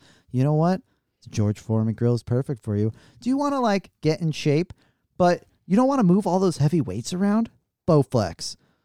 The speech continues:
You wanna take care of your skin and leave it nice and smooth? Mm, mm, mm. Take care of yourself when you have a bath. How about Pet Egg? And how about you don't wanna burn the shit out of your hand? You know, you'll remember last time you grabbed your oven, uh, mitt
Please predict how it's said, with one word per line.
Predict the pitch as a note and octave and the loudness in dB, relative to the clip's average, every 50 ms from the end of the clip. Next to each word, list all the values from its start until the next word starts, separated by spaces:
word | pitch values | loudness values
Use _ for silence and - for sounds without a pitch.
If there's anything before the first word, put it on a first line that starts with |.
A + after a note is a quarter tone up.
| _ _ _ - | _ _ _ -2
You | C#3 F3 G3 | 0 2 4
wanna | A3 G#3+ G#3 G3+ G3 E3+ - - | 4 4 4 4 2 2 0 -2
take | - - C#3+ C3+ C3+ - | 0 0 2 2 2 0
care | - - C3+ B2+ B2+ C3 C3+ | -2 0 2 4 4 4 2
of | A2+ | 2
your | A2+ G#2+ G2 | 0 0 -2
skin | - - - - - A#2 A#2 B2 B2+ B2 | -2 -6 -8 -4 -2 0 2 2 2 2
and | A#2+ G#2 G#2 | 2 0 0
leave | A#2+ B2 G#2+ | -2 -2 -2
it | F#2+ E2 | -4 -4
nice | G2+ B2 C#3 B2+ - | -4 -2 -2 -4 -4
and | - - | -8 -10
smooth? | - - - C#3 D#3 E3+ E3 D#3 D#3+ D#3 - _ _ _ _ _ - | -10 -4 0 4 6 6 6 6 4 2 0 _ _ _ _ _ 0
Mm, | C4+ D4+ C#4+ - _ - | 0 0 0 0 _ -2
mm, | D#4 D4+ D4 B3+ - | 0 0 -2 -4 -4
mm. | - E4 F#4 E4+ C4 F#3+ D#3+ | -2 0 2 2 2 2 2
Take | - G3+ C#4 - - | 2 0 0 0 2
care | - A#3+ C4 | 2 2 4
of | A#3+ | 2
yourself | G#3+ - C#4 C#4 G#3+ | 2 2 2 2 4
when | B3 A#3+ | 4 2
you | A3 | 2
have | A3 F#3 | 2 0
a | E3+ | 2
bath. | A#3+ C#4 C4+ C4 - - _ _ _ _ _ _ - | 2 4 4 2 0 -4 _ _ _ _ _ _ -2
How | F3+ | 0
about | E3 D3 - - | 0 0 0 0
Pet | - C#3+ C3+ A2+ | 0 2 2 2
Egg? | F#2+ F2+ - - _ _ _ _ _ _ _ _ _ _ | 0 -2 -6 -12 _ _ _ _ _ _ _ _ _ _
And | D3+ D3+ | -2 0
how | C#3 F3 F#3+ | 0 0 0
about | G3+ F#3+ F#3+ F3+ F3 E3 - _ _ | 2 2 2 2 2 0 -2 _ _
you | - C3+ C3 | -2 0 2
don't | D3 D#3+ D#3+ | 2 2 2
wanna | D#3 D3 C3 | 2 2 2
burn | G#2 - B2 B2+ C3+ B2+ | 2 2 2 2 2 0
the | G2 F2+ | -2 -4
shit | - - - - - - F3 F3 E3+ - D3+ | -6 -8 -8 -6 -2 0 2 2 2 0 -2
out | C3 B2 | -2 -2
of | C3 C3 | -2 0
your | C3 C3+ | 0 2
hand? | C#3 C3+ A#2+ G#2 G2+ G2 F#2+ F#2+ - - _ _ _ _ _ _ _ _ - | 2 2 2 0 0 -2 -4 -6 -8 -10 _ _ _ _ _ _ _ _ -2
You | C#3 D#3 | 0 2
know, | E3+ E3 D3+ C#3+ - _ _ _ _ _ _ | 4 2 2 0 -4 _ _ _ _ _ _
you'll | - E3 G3+ G#3 F#3+ | -2 0 0 2 2
remember | G#3 A3+ A#3 G#3+ G3+ F#3 | 2 0 2 2 2 2
last | F3+ E3+ E3 D#3+ - - | 4 2 2 2 0 0
time | F3+ E3 D#3+ D3+ | 0 0 2 0
you | C#3 | 0
grabbed | B2 D#3 D3+ D3 D3 C#3 | 2 2 2 2 2 0
your | C3+ A#2+ | 0 2
oven, | C#3+ C#3+ C#3+ C3+ C#3 C#3 C3+ - _ _ _ _ _ _ _ | 2 2 2 2 0 0 -2 -4 _ _ _ _ _ _ _
uh, | - C#3 C3+ C3 B2+ B2 B2 | -2 2 4 4 4 4 4
mitt | B2 C3 C#3 C#3 C3+ - | 2 2 2 2 2 0